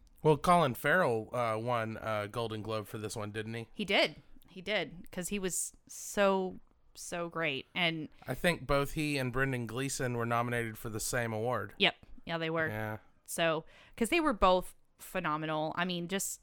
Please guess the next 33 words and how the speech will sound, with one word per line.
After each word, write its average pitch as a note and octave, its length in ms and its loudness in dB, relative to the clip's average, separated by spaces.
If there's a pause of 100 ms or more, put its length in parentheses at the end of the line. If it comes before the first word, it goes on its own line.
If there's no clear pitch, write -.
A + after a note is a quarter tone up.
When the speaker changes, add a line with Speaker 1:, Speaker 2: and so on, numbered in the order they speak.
(120)
Speaker 2:
watching A#3 400 4
the G3+ 60 -2
movie F3+ 340 -2
again D#3+ 460 -4
and E3+ 160 -4
just - 300 -6
seeing A#3+ 480 4
how F#3+ 340 2
vastly F3+ 640 -2
different E3 540 -4
they E3 140 -2
play F3 280 -2
the D#3+ 120 -4
characters. E3 800 -2 (380)
Um, F3+ 340 6
obviously, C#4 360 4
we A#3+ 120 0
know A#3 160 4
Colin G#3 340 0
Farrell F#3 540 4
as F3+ 140 0
kind F#3 260 -4
of E3+ 120 -2
an E3+ 200 -4
action E3+ 720 -2
movie F3+ 360 -2
star. E3 480 0
He F#3+ 160 -6
did F3 160 -4
stuff - 280 -4
like E3 200 -4
swat F3+ 840 4
and, D#3+ 480 -4